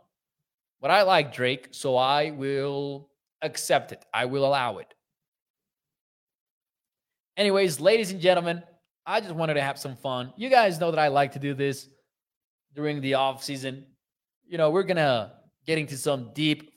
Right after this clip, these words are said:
football talks here and there. After all, we do have a nightly show, but also we're gonna keep it light in some of this, and we're gonna just have some fun with some of these topics,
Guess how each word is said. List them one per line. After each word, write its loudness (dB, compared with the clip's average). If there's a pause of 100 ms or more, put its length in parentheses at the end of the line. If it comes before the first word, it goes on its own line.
football -2
talks -2
here -4
and -6
there. 2 (460)
After -2
all, 0
we -6
do -4
have 0
a -4
nightly -4
show, -4 (240)
but 2
also 8
we're 4
gonna 0
keep -4
it -12
light -6
in -6
some -4
of -10
this, -16
and -10
we're -4
gonna -6
just -12
have -2
some -8
fun 0
with -10
some -8
of -8
these -4
topics, -2